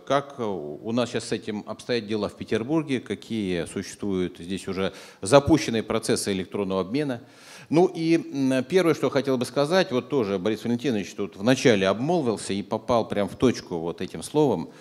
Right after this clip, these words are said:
м, слово «революция». Да? Вспомните, где вы щас находитесь. Да? Вы находитесь в городе революций многих. Да? Вот «Аврора» у нас. Э, это не за-, за-, за-, не, не заготовка. «Аврора» у нас мы выбрали в этом году, мы каждый год выбираем,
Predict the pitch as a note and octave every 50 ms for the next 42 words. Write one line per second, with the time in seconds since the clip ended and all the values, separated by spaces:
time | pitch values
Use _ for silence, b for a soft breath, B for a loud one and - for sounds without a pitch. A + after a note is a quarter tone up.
0 | B B B - - - - D2+ E2 F2 E2 D#2 - - - C3 B2+ B2 A2+ B2
1 | A#2 B2 A#2+ A#2+ A#2 A#2 - - - D#2 C2+ - - - _ _ _ _ - G2
2 | A2+ B2+ B2+ B2+ - _ _ _ _ _ b b b b b b _ - - -
3 | - _ - F3+ G3 F3 D#3 C3+ G#2 E2 - F2+ F2 E2+ F#2+ G2+ - C#3+ E3 D#3+
4 | C#3 A#2+ - B2 A2+ - - G2+ - - F#2 F2+ E2 D2+ - - _ _ - A#2
5 | C3 B2+ G#2 A2 B2 B2+ C3+ C3+ - E3+ E3 D3 C#3 B2 A#2 A#2 D3 E3+ E3+ D3
6 | A#2+ G#2+ G2+ A#2 C#3 C#3+ D3 D3 D#3 D#3+ D3+ D#3 - - F#2+ F2 F2 G#2 A#2 A2
7 | F2 D2+ D2+ - - - - C3 C#3+ E3+ b b b b b b b _ A#2 C#3
8 | D3+ - D3 C#3+ C#3+ D#3 F3 F3+ E3+ D3 A#2 A2 G#2+ G2 F2 E2+ - - - B
9 | B B B B B - - G2+ G#2 G#2+ G#2+ - - - D3+ D#3 - E3+ D#3+ D#3+
10 | D#3+ E3 D#3+ D3 B2+ C3+ C#3+ B2+ C3+ A#2+ C3+ C#3 G#2+ C3+ C3 C#3+ C#3 D#3+ E3+ E3
11 | D3+ D3+ D3 D3+ D#3+ E3 D#3 D3 C#3+ C#3 C#3+ D3+ D3+ - F#3+ F3+ - - - F#2
12 | D#2+ D#2 G2+ G#2+ A#2 C3 D#3 E3+ D#3+ D3+ D3 C#3 D3 D3 C#3 - - C3 B2+ C#3
13 | D3 C#3 C3+ C3 B2+ B2+ B2 A#2 A#2+ B B B B B - A2 C3 B2 - B2+
14 | B2+ A#2 B2+ B2+ C3 B2+ D3 E3 D#3+ B2+ A#2 G#2+ - - B2 A#2+ A2 A#2 B2+ A#2+
15 | A#2+ A#2+ G#2+ G#2+ - G#2+ G2+ A2+ A#2 A2+ A2 G2+ G2 F#2 F2 E2+ E2